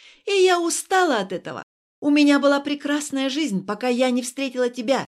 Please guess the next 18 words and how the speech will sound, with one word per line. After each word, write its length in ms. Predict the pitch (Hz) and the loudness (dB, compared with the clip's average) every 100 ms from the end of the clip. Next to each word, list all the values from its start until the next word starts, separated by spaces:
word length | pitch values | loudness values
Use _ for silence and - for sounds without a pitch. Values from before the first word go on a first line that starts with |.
| _ _ _ _ _ | _ _ _ _ _
Я 240 | 359 370 | 2 2
не 160 | 339 320 | 2 -2
сделала 500 | 262 359 349 285 277 | 0 0 2 2 2
ничего 400 | 285 294 320 339 | 0 -2 -4 -4
плохого, 580 | 277 277 359 226 - _ _ _ _ | -6 -4 -2 -4 -6 _ _ _ _
просто 440 | 415 415 - 196 | 0 0 -2 -8
защитила 640 | 190 262 - 330 359 339 247 | -4 -2 -2 -4 -4 -2 -2
себя, 400 | - 240 302 285 | -4 -4 -4 -4
как 260 | 269 269 | -6 -8
смогла». 540 | - 226 220 262 220 - _ _ _ _ _ | -8 -8 -2 0 -2 -4 _ _ _ _ _
Мои 200 | 185 196 | -6 -6
слова 320 | 185 175 170 | -6 -10 -8
обрываются, 640 | 151 147 170 294 285 - 208 _ _ - | -8 -6 -4 -4 -6 -8 -14 _ _ -12
и 80 | |
я 200 | 220 277 | -2 -2
пытаюсь 560 | 269 208 214 233 226 - - | -2 -6 -4 -4 -4 -10 -16
сдержать 600 | 220 269 220 190 190 185 | -6 -6 -4 -6 -6 -8
слёзы. 480 | 175 165 156 - | -10 -10 -12 -20